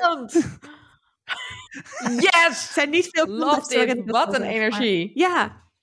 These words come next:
Speaker 2: Holy fuck. Maar, oké, jullie kijken allebei niet Killing Eve,
Speaker 1: Nee.
Speaker 2: hè? Oké, dit moeten jullie wel kijken. Nou,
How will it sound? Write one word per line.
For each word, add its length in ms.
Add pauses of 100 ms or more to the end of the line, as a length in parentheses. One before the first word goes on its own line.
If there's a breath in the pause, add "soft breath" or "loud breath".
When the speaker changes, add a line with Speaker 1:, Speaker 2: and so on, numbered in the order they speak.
Speaker 2:
Holy 480
fuck. 480 (400 soft breath)
Maar, 440
oké, 160
jullie 220
kijken 240
allebei 280
niet 260
Killing 340
Eve, 280
Speaker 1:
Nee. 100
Speaker 2:
hè? 60 (1600)
Oké, 200
dit 180
moeten 260
jullie 140
wel 140
kijken. 240
Nou, 140